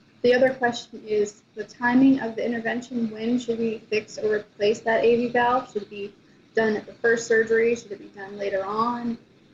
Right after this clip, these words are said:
Um, and there's a, a reference out of Brazil from twenty nineteen that showed that interventions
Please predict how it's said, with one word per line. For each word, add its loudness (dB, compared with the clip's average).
Um, -14
and 0
there's 4
a, -6
a -6
reference 4
out -2
of -10
Brazil 0
from -16
twenty -12
nineteen -10
that -4
showed -4
that 2
interventions -4